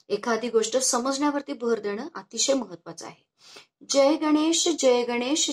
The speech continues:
जय गणेश, पाही माम. पाही माम आणि रक्ष माम, माम याने मुझे, ओके, मला,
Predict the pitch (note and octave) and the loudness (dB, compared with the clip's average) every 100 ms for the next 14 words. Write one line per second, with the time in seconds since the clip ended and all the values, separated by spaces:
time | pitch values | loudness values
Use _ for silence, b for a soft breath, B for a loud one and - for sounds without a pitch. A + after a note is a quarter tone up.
0 | - A#3 G#3 G#3 G#3 C4 D4 D#4 C4 F#3+ | 2 2 2 -2 -6 -2 -4 -2 -2 -4
1 | E3+ F3 F#3+ F#3+ - _ _ b b b | -4 -12 -10 -12 -14 _ _ b b b
2 | - A3+ G#3+ C4 C#4 D4+ A4 _ _ _ | -4 -4 -2 0 2 2 -2 _ _ _
3 | C4+ D#4 F4 A#3 A3+ - C#4+ C#4 G#3+ E3+ | 2 4 4 2 0 0 2 2 0 -6
4 | F#3+ G#3 A3 C#4 D4+ D4+ F#4 D#4 D4 - | -8 -2 2 2 2 2 4 4 2 0
5 | F#3+ _ _ _ _ _ _ A3 A3+ E4 | -6 _ _ _ _ _ _ -8 -2 0
6 | F4+ _ A#3 C4 B3+ G#3+ | 0 _ -2 2 2 0